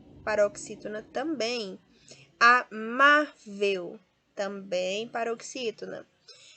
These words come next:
Cleópatra. Agora eu tenho uma proparoxítona, porque Cleo é a sílaba mais forte, patra.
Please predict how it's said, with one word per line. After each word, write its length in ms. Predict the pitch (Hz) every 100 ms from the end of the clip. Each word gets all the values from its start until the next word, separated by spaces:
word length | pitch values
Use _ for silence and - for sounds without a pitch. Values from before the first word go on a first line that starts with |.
| _ -
Cleópatra. 1700 | 254 269 285 - _ - 262 262 - _ 202 202 - 208 185 - - - _ _
Agora 540 | 208 202 202 196 196 202
eu 40 |
tenho 160 | 202 240
uma 120 | 247
proparoxítona, 1120 | - 240 226 233 233 226 - 320 285 220 208
porque 600 | - 220 - 254 220 202 _ - _ _
Cleo 1120 | - 214 202 254 - _ _ 202 208 202 262 - _ _ _ _ _ _ _
é 180 | 185 196
a 60 | 202
sílaba 400 | - 202 190 190
mais 320 | 190 196 -
forte, 560 | - 202 220 - 370 - _ _ _ _
patra. 800 | - 240 277 - _ 220 196 220